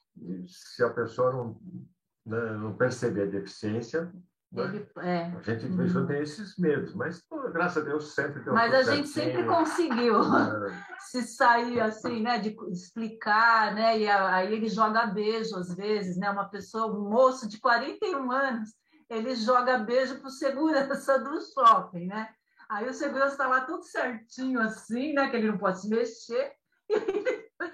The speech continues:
Speaker 2: ele, acho que ele fala, "O que que eu faço com esse beijo agora, né?" Aí a gente brinca, fala, "Fê, ele não quer seu beijo, né?" Aí o cara pega e joga um beijo pra ele, né?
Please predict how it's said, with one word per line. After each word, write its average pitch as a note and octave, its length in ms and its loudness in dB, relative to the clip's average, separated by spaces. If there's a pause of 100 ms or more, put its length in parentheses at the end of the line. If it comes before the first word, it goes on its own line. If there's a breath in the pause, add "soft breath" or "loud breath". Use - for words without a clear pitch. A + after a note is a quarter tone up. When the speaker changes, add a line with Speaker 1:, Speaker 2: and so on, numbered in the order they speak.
(280 loud breath)
Speaker 2:
ele, B3+ 240 -4
acho B3+ 200 -2
que C4+ 60 -8
ele C4 120 -4
fala, A#3 140 2
"O - 40 -4
que C4+ 100 -8
que - 80 0
eu C#5 180 6
faço - 320 6
com G4+ 60 -4
esse D#4 320 -4
beijo A#3 440 2
agora, G#3 600 0
né?" A#3 220 -12 (1080 loud breath)
Aí B3+ 260 0
a D#4+ 60 0
gente E4 320 -6
brinca, E4 420 -4
fala, C4+ 360 0
"Fê, E4+ 100 -6 (140)
ele F4 160 -4
não G#4+ 220 -6
quer D4+ 240 2
seu D4+ 300 0
beijo, G#3+ 640 0
né?" A3 400 -2
Aí G#3+ 240 -4
o C4 80 -8
cara B3 260 0
pega A#3+ 260 -6
e C4 120 -10
joga C4 320 6
um A#3 120 -4
beijo A3 380 -2
pra G3 260 -6
ele, G#3 400 -4
né? B3+ 300 -4